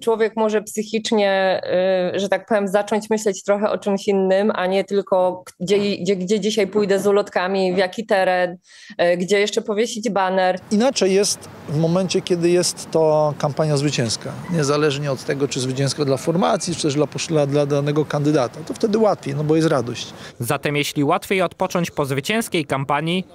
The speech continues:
Speaker 3: to relaks nie będzie tak łatwy dla kandydatów z ostatnich miejsc w poznańskich komitetach. W tym przypadku cytat z Biblii się nie sprawdził, a ostatni nie stali się pierwszymi. Nikt spośród tych kandydatów nie znajdzie się w Sejmie.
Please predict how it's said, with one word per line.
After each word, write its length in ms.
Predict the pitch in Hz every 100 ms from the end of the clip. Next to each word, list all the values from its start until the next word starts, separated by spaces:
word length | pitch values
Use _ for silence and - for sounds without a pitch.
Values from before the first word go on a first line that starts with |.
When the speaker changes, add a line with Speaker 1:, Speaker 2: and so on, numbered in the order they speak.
| -
Speaker 3:
to 140 | 139
relaks 380 | 160 190 170 -
nie 160 | 147
będzie 260 | 143 175 170
tak 200 | 165 135
łatwy 320 | 147 165 175
dla 180 | 147 147
kandydatów 600 | 160 143 131 143 151 135
z 60 | 135
ostatnich 540 | 185 196 170 - 156
miejsc 420 | 147 127 135 -
w 100 | -
poznańskich 600 | - 208 151 120 - 131
komitetach. 720 | - 135 151 196 185 147 135 -
W 100 | -
tym 180 | - 196
przypadku 500 | 226 190 185 196 170
cytat 380 | 135 190 196 156
z 120 | 120
Biblii 340 | 117 160 175 180
się 200 | 175 165
nie 120 | 170
sprawdził, 680 | - 180 175 139 117 117 113 -
a 120 | - 123
ostatni 680 | 123 - 180 - 196 190 190 -
nie 160 | 165 214
stali 360 | - 135 127
się 240 | - 127 123
pierwszymi. 720 | 147 160 - 202 180 156 139 - - -
Nikt 300 | 139 220 -
spośród 580 | - - 151 - 143 139
tych 140 | 127
kandydatów 640 | - 131 135 180 196 190 -
nie 280 | 208 196 240
znajdzie 420 | 175 135 113 113
się 240 | - 123
w 60 | 123
Sejmie. 520 | - 170 151 131 123